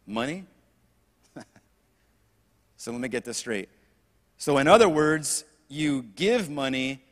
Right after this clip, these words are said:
to get money? That doesn't even make any sense.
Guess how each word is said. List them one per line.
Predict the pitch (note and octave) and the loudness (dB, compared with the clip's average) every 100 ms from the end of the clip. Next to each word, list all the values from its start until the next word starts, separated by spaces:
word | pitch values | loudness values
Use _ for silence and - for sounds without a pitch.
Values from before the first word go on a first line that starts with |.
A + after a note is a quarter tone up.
| _ - | _ -12
to | C#3 B2+ A2+ G#2 - _ _ - | -4 -4 -4 -10 -16 _ _ -6
get | D#3+ E3 - | -2 -2 -4
money? | F3+ G#3 B3 A3 _ _ _ _ _ _ _ _ _ _ _ _ | -6 -6 -8 -12 _ _ _ _ _ _ _ _ _ _ _ _
That | - | -14
doesn't | A#2+ C#3+ | -12 -8
even | D3 C#3 | -8 -8
make | C#3 | -10
any | A#2 G#2+ | -14 -14
sense. | C3 G#2 D#2 - | -12 -12 -12 -12